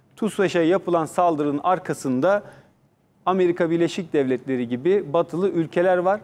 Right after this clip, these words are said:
ve asıl hedefleri de İsrail'in bölgedeki güvenliğini sağlamak, oluşturmaya çalıştıkları yeni bölge düz-, e, düzeyini, dizaynını tahkim etmek." Şimdi biz burada tabii ki şu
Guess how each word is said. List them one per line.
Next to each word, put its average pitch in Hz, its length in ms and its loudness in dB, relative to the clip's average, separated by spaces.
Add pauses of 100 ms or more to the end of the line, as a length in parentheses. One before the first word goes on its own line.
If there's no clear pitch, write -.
(120)
ve 170 80 -2
asıl 185 300 -2
hedefleri 143 520 -2
de 190 120 0
İsrail'in 170 680 0
bölgedeki 156 680 0
güvenliğini 170 520 0
sağlamak, 135 500 -2 (840)
oluşturmaya 190 580 2
çalıştıkları 156 720 -2
yeni 170 300 2
bölge 160 440 0
düz-, 160 260 -4
e, 139 460 4
düzeyini, 151 500 0
dizaynını 160 600 2 (560)
tahkim 185 420 2
etmek." 120 280 -2 (280)
Şimdi 220 240 2
biz 220 220 2
burada 214 480 2 (320)
tabii 220 300 2
ki 226 300 0 (640)
şu 214 380 2